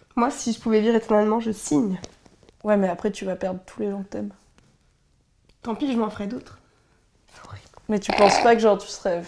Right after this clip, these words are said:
Speaker 2: tu finirais par être complètement décalé par rapport au monde ?
Speaker 1: Si, c'est sûr. Non, mais c'est sûr, c'est sûr, mais, euh,
Speaker 2: En fait, je comprends pas pourquoi avoir peur de la mort,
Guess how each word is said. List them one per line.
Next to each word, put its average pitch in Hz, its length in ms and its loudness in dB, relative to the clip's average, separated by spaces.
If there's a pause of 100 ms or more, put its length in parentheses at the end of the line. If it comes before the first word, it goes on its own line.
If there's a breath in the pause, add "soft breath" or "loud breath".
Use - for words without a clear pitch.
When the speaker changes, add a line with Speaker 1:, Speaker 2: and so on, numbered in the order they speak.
(100)
Speaker 2:
tu - 80 -16
finirais 190 360 0
par 190 140 -4
être 170 140 -10
complètement 196 420 -4
décalé 185 380 -4
par 196 140 -6
rapport 196 240 -8
au 190 100 -4
monde ? 202 280 -10 (220)
Speaker 1:
Si, - 260 -2
c'est 226 160 -4
sûr. 240 300 0
Non, 226 100 6
mais 202 320 6
c'est 226 200 -2
sûr, - 460 -2
c'est 226 200 -2
sûr, 262 320 -2
mais, 214 280 -2
euh, 196 200 -8 (1800 soft breath)
Speaker 2:
En 202 40 0
fait, 269 140 10
je - 80 0
comprends 220 280 2
pas 226 140 2
pourquoi 220 580 0 (680)
avoir 190 300 2
peur 226 180 2
de 202 80 4
la 185 180 4
mort, 202 440 -2